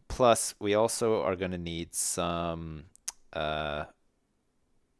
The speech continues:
oh no, diamond's coal, that's fine. So what are we missing? We're missing obsidian and we're missing redstone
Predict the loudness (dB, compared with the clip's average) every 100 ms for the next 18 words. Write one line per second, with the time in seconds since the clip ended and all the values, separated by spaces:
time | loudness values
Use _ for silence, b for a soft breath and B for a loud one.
0 | -8 -4 -4 -2 -2 -2 -6 -10 -6 -4
1 | -4 -6 -8 -8 -12 -6 0 4 2 2
2 | -2 -2 -4 -4 -2 0 0 -2 -2 6
3 | 6 6 0 2 4 4 4 2 0 0
4 | 4 4 4 -2 -2 -4 -10